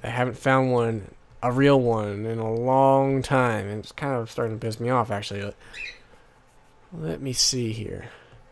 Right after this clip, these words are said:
I seriously doubt there's gonna be any caves in this place, though. This is not probably a cave biome of sorts. This is just freaking savanna. Oh, oh,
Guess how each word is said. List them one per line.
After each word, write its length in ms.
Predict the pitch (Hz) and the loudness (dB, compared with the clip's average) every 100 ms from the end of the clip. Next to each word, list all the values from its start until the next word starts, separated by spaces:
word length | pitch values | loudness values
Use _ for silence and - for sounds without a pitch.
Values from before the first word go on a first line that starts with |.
| _ - - - _ _ - - - - - _ _ _ _ _ _ _ _ _ _ _ _ _ _ - _ _ _ _ _ _ - - - - - | _ -20 -20 -20 _ _ -20 -20 -20 -20 -20 _ _ _ _ _ _ _ _ _ _ _ _ _ _ -20 _ _ _ _ _ _ -20 -20 -20 -20 -6
I 80 | 147 | -2
seriously 320 | 127 165 151 | 4 4 4
doubt 260 | 120 131 127 | 4 6 6
there's 140 | 113 | 2
gonna 180 | 117 120 | 0 0
be 220 | 117 120 | 0 0
any 180 | 117 117 | 0 -2
caves 600 | 107 - 120 123 120 110 | -4 -2 0 2 0 -2
in 180 | 110 110 | -4 -2
this 220 | 117 120 | -2 -2
place, 380 | - 95 101 - | -6 -8 -8 -8
though. 300 | 104 104 101 | -8 -8 -8
This 200 | 107 - | -8 -4
is 100 | 120 | -4
not 640 | 120 123 110 - - - - | 0 -2 -2 -8 -20 -20 -18
probably 460 | - 120 113 113 110 | -2 0 0 -2 -4
a 80 | 107 | -6
cave 500 | - 131 123 120 117 - | -4 -2 0 -2 -2 2
biome 540 | 120 123 117 107 104 | 4 4 2 0 -4
of 100 | - | -8
sorts. 460 | - - 98 104 127 | -10 -8 -10 -10 -10
This 160 | 110 | -8
is 160 | 104 120 | -8 -6
just 360 | 107 110 - - _ - | -6 -8 -14 -20 _ -18
freaking 380 | - 123 110 | -12 -8 -6
savanna. 720 | 101 110 110 120 135 92 101 - - - - - - - _ _ - - | -4 -4 0 0 0 -2 -8 -12 -20 -20 -20 -20 -20 -20 _ _ -14 4
Oh, 200 | 156 - - | 4 4 2
oh, 280 | - 226 | 8 8